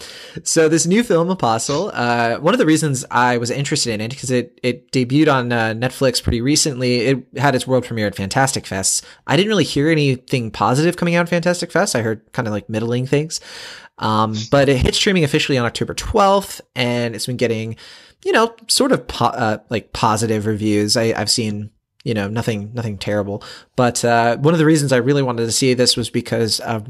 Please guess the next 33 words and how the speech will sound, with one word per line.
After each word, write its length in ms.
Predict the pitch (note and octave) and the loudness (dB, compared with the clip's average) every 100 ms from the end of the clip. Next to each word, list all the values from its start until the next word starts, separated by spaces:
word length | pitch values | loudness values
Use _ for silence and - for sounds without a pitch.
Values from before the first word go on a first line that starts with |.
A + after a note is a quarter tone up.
| C3 | -10
three 220 | D#3 G#3+ | -2 2
actors 420 | C3 F#3+ - G2 | 4 2 0 -2
who 80 | G#2+ | 0
are 80 | G2 | -2
in 180 | A2 D3+ | 0 0
it: 180 | F#2 - | -2 -2
Dan 240 | A2 G#2+ | -4 -2
Stevens, 600 | - F3+ F#3 F3 E3+ E3 | -2 0 0 2 0 -2
Lucy 300 | C#3 C#3+ D#3 | 0 2 2
Boynton, 600 | C3 C3 C3+ C3 A#2+ A2+ - - - - | 0 -2 -2 -2 -6 -10 -12 -18 -20 -10
and 500 | - A#2 A#2 A#2 A#2 | -4 0 0 -2 -2
Michael 300 | A#2 A#2+ A#2+ | 0 0 2
Sheen, 440 | A#2+ - A#3 D3 - _ _ - | 2 2 2 0 -2 _ _ -4
who 380 | B2 A#2 A2 A2 | 0 0 0 0
I 40 | |
haven't 160 | F#3 G#3 | 0 0
seen 120 | D3+ | 0
Michael 200 | A#2 A2+ | 0 -2
Sheen 180 | G#2 A2+ | -2 -2
in 80 | G2+ | -4
a 100 | G2+ | -6
little 540 | D3 A3+ C4+ A3 A#2 | -6 -2 2 4 2
while. 540 | G#2 F#2 F2 F#2 G#2 C3+ - - - - | 2 0 2 2 0 -2 -6 -20 -12 0
Um, 560 | A#2 A#2 G#2+ G#2 A2 | 2 2 0 -4 -6
but, 220 | A2 B2 A2+ | 0 2 4
uh, 280 | A2 A2 G2 | 4 2 2
I'm 100 | B2+ | 0
a 80 | B2+ | 0
big 240 | B2+ A#2+ | 0 0
fan. 320 | - G#2 G#2+ | -2 -2 -2
He's 160 | A2 G2+ | -2 -2
the, 540 | A2 A2 A2 G#2+ D#2+ | 0 2 2 2 0
he, 400 | - D3 D#3 D3+ | -6 -14 -12 -12